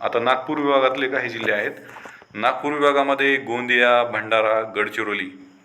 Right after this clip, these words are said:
वर्धा, नागपूर हे जिल्हे आहेत.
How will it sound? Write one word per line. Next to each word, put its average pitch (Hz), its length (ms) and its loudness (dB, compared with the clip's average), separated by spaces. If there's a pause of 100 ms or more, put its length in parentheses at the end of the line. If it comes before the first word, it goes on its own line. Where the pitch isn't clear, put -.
(300)
वर्धा, 107 580 -2
नागपूर 101 420 -4 (180)
हे 110 120 2
जिल्हे 101 420 -2 (200)
आहेत. 98 220 -2